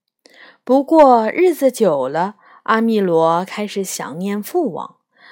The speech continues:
他对霹雳巴奴说：“我想要回家一趟，告诉父王我过得很好。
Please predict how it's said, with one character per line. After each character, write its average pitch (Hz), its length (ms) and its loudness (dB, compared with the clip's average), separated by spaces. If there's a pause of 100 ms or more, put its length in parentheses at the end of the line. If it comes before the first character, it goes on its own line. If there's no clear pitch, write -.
(140)
他 180 180 -4
对 165 380 -4
霹 202 240 -10
雳 170 120 -8
巴 202 260 -4
奴 180 200 -6
说 143 380 -16 (640)
：“我 - 20 2
想 220 220 -2
要 202 140 0
回 180 280 0
家 339 280 -4
一 208 100 -8
趟， - 340 -12 (320)
告 302 200 4
诉 269 160 -2
父 277 280 -2
王 202 260 4
我 175 120 0
过 311 220 2
得 190 80 -2
很 180 420 -8
好。 165 300 -12